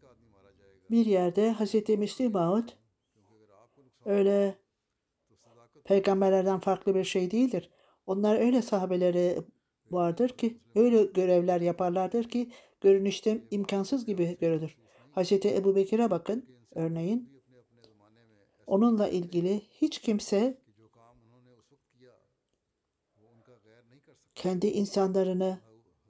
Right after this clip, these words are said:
e, yönetecek diyemez.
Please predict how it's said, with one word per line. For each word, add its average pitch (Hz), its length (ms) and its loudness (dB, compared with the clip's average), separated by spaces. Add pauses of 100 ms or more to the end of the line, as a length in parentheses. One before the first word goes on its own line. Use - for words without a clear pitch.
(200)
e, 170 360 2 (420)
yönetecek 190 640 4
diyemez. 196 540 2